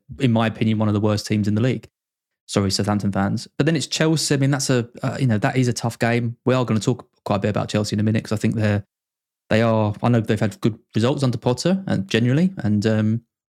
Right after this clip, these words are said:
you know, I wasn't <laughs> expecting the result that, that they had against us, but th-, if you look at the stats and you look at the player data, there's something not quite right, um, among these things. I mean, they're twelfth, for example, in team attack data,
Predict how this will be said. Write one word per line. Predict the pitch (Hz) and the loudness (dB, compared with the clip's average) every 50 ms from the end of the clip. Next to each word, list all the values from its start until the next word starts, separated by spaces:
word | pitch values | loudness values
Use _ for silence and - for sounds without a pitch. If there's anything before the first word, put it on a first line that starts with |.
| _ - | _ -2
you | 147 | 0
know, | 123 101 | 2 2
I | 107 | 2
wasn't | 113 120 101 110 | 2 2 0 0
<laughs> | 104 | -2
expecting | - - - - - - - 139 | -2 0 -2 -2 0 0 0 0
the | 127 117 | 0 0
result | 110 120 - - - 143 135 - 131 120 | 0 -2 -2 0 -2 -2 -2 -2 0 0
that, | 113 110 - - - - - - - - _ | 0 0 -2 -4 -12 -16 -16 -18 -20 -16 _
that | - - | -2 0
they | 120 113 | 2 2
had | 120 117 113 | 2 2 2
against | 113 117 110 - | 2 0 0 0
us, | 156 135 104 98 - | 0 0 0 -4 -6
but | - - 120 110 107 113 - - _ _ - - 135 - _ _ _ _ _ - - | -2 0 0 0 0 -2 -4 -8 _ _ -8 -8 -8 -8 _ _ _ _ _ -4 -2
th-, | 143 - | 0 0
if | 135 110 | 2 2
you | 139 | 2
look | 160 190 185 | 2 2 0
at | 123 | 0
the | 117 | -2
stats | - - - 160 113 107 - - - - | -2 0 0 0 0 -2 -4 -6 -2 0
and | 110 | 0
you | 110 | 2
look | 117 160 - - | 2 0 0 -2
at | - - | -2 -2
the | 120 - - _ _ _ - | -2 -2 -4 _ _ _ -4
player | - 151 151 135 117 | -2 0 0 0 0
data, | 113 104 104 104 - - 92 104 131 - - _ _ _ _ _ _ _ _ _ _ _ _ - _ - | 0 0 -2 -2 -4 -4 -4 -4 -4 -6 -8 _ _ _ _ _ _ _ _ _ _ _ _ -20 _ -8
there's | - 135 120 - | -4 -2 -2 0
something | - - - 202 185 185 180 151 147 | 0 0 2 0 2 2 2 2 2
not | 170 165 - | 2 0 -2
quite | - - 156 151 156 147 - 120 | -4 -2 0 0 0 0 -2 -2
right, | 110 101 101 101 101 - - 147 | -2 -2 -2 -2 -4 -6 -6 -6
um, | 117 104 101 104 101 98 | -4 -2 0 -2 -2 -2
among | - 120 107 101 101 | -2 0 0 2 2
these | 101 98 98 - | 0 -2 -2 -2
things. | 101 104 117 120 117 | -2 -2 -2 0 0
I | |
mean, | 120 117 | 2 2
they're | 117 113 | 2 0
twelfth, | - - - 160 143 117 110 - | 0 0 0 0 0 0 -2 -4
for | - 113 | -4 -4
example, | 107 113 113 110 101 113 | 0 0 0 0 0 0
in | 104 104 | -2 -2
team | 98 - - 110 107 | -2 -2 -2 0 0
attack | 104 107 104 - | 0 0 -2 -2
data, | - 110 104 104 101 - 107 104 101 | -2 -2 0 0 0 0 -2 -2 -2